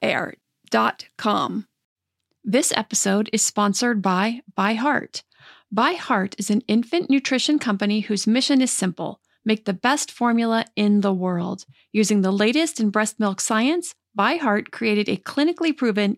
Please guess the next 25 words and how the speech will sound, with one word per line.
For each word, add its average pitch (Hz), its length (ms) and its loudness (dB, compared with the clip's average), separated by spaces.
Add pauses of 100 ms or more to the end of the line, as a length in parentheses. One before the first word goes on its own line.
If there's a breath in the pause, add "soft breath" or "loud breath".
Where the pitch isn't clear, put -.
easy-to-digest 254 1080 0
infant 214 340 -2
formula 196 520 0 (260 loud breath)
that's 226 220 0
made 208 260 4
with 214 180 -2
organic, 208 640 0
grass-fed 220 580 0
whole 240 320 2
milk, 196 380 2 (240 loud breath)
certified 277 760 0
clean 226 280 2
ingredients, 214 680 4
and 220 160 0
features 220 460 -2
a 202 120 0
patented 294 680 0
protein 254 580 0
blend 214 340 2
that - 200 -4
gets 196 180 -2
closest 226 640 -2 (140)
to 262 100 -2
breast 202 380 -4
milk. - 320 -8